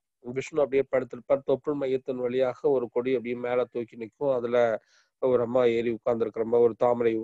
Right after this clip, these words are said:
மலர்ந்திருக்கும், அதுல ஏறி உட்கார்ந்திருக்கிற மாதிரி எல்லாம் காமிச்சிருக்காங்க.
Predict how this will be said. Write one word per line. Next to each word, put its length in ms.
மலர்ந்திருக்கும், 760
அதுல 180
ஏறி 160
உட்கார்ந்திருக்கிற 480
மாதிரி 260
எல்லாம் 200
காமிச்சிருக்காங்க. 580